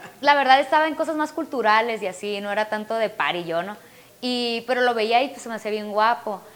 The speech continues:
Speaker 2: Y, pues, yo seguí con mi vida, le seguí echando ganas a mi sueño.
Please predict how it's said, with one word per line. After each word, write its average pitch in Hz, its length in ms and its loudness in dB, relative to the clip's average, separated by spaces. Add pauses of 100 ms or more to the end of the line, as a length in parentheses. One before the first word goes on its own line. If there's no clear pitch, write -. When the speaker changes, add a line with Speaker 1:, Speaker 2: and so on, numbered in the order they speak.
(220)
Speaker 2:
Y, 202 680 -2
pues, 247 120 -4
yo 247 60 -2
seguí 277 200 0
con 269 140 0
mi 233 140 -6
vida, 277 480 0
le 254 100 -2
seguí 220 160 -2
echando 214 300 -6
ganas 226 260 -6
a 240 60 -6
mi 190 120 -10
sueño. 277 500 -4